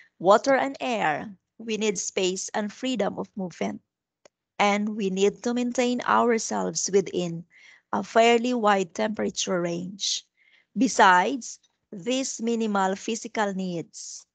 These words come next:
all else is foolish vanity. We should use our excess time and energy to develop our human relationships, not to bloat ourselves with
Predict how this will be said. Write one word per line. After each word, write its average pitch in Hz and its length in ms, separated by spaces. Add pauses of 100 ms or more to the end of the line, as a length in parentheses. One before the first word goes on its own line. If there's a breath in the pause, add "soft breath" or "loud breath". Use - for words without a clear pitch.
(140)
all 196 200
else 175 400
is 202 200
foolish 247 540 (180)
vanity. 180 680 (680 soft breath)
We 220 140
should 208 260
use 202 480
our 196 240
excess - 480
time 240 460
and 208 180
energy 208 460
to 196 160
develop 185 560
our 180 180
human 220 520
relationships, 196 1040 (380 loud breath)
not 190 380
to 202 100
bloat 175 460
ourselves 226 840
with 226 180